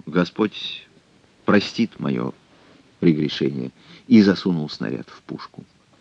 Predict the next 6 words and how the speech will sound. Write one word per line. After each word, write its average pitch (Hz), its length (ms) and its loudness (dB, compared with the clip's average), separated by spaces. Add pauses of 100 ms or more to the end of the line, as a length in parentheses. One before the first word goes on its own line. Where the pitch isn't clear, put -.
(1400)
На 98 140 4
поддержку 113 760 8
Нанивы 101 600 6
и 87 160 0
Токачихо 90 640 -2 (240)
подходили 85 580 4